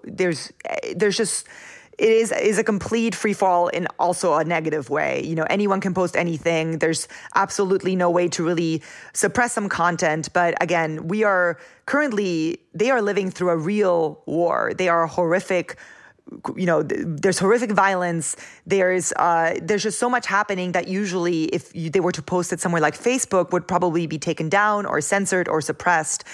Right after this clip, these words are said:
And this is the only way to really f-, get an unfiltered view of the war across. And it's not just to other Ukrainians or to Russians, but it's to the rest of the world. It's giving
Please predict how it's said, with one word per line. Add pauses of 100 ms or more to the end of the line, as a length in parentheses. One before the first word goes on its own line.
(340)
And
this
is
the
only
way
to
really (480)
f-, (300)
get
an
unfiltered
view
of
the
war
across.
And
it's
not
just
to (100)
other
Ukrainians
or
to
Russians,
but
it's
to
the
rest
of
the
world.
It's
giving